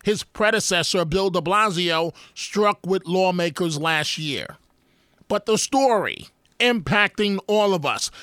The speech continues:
the story impacting all of us, the group of U S senators announcing that agreement, at least in principle,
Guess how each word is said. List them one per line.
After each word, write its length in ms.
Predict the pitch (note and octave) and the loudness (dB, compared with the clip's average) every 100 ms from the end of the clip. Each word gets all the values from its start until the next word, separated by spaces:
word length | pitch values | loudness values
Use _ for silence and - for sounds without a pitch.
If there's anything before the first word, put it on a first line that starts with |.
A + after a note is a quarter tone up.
| - - | -12 -2
the 140 | A3 | 0
story 840 | - - C4+ C#4 C#4 C#4 C#4+ B3+ - _ - | 0 2 4 6 4 2 0 -4 -10 _ -4
impacting 920 | A3+ C4+ A#3+ D3+ A#3 A#3+ - A#3+ A#3+ - _ | 0 0 -2 -2 0 0 -2 -4 -4 -6 _
all 340 | A#3+ D4 C#4 | 4 6 4
of 220 | G#3+ E3+ | 2 2
us, 540 | F3 E3+ F#3 - - - _ _ _ _ _ | 2 2 2 0 -2 -8 _ _ _ _ _
the 120 | F3+ G#3 | -2 -2
group 440 | D3+ A#3 B3 - | 0 0 0 0
of 160 | G3 D#3+ | -2 0
U 200 | G#3+ G#3 | 2 2
S 140 | F#3+ | 2
senators 580 | - G3 F#3 F#3+ F#3 - - - | 2 2 2 2 2 -2 -8 -2
announcing 640 | F#3 G3 G3+ F#3+ G3 F#3+ | 2 2 2 0 0 0
that 160 | F#3 F#3 | 2 2
agreement, 580 | F3 E3+ G3+ G3 F#3 F3+ _ _ _ | 0 0 0 2 0 -4 _ _ _
at 120 | F#3+ F3+ | -4 -2
least 300 | C#4+ C4 G3+ | 0 0 0
in 140 | E3+ | -2
principle, 680 | - G#3 G3 F3 C3 A2+ | -2 -2 0 -4 -4 -6